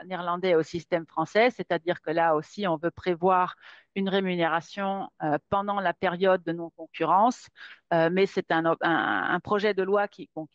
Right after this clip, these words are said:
qui n'est pas encore passé et, et il y a déjà eu un, un projet comparable il y a dix ans à peu près et, et il y a dix ans,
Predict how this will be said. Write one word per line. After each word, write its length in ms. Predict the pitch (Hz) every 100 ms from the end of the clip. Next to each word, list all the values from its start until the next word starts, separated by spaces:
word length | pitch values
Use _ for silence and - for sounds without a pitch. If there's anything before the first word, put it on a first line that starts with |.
| _
qui 120 | -
n'est 100 | 175
pas 160 | 165 202
encore 260 | 190 190 -
passé 300 | 170 - 190
et, 440 | 220 240 - 160
et 300 | - 165 156
il 200 | 139 147
y 60 | 165
a 60 |
déjà 320 | 160 180 190 175
eu 180 | 185
un, 300 | 175 151 127
un 40 | 160 _ _
projet 420 | 180 170 175 175 156
comparable 560 | 190 - 170 165 180 165
il 40 |
y 60 | 160
a 40 |
dix 200 | 156 165
ans 100 | 175
à 80 | 156
peu 120 | - -
près 440 | - 180 202 170
et, 320 | - 156 151
et 80 | 135
il 100 | 151
y 20 |
a 60 | 165
dix 200 | 175 170
ans, 180 | 185 190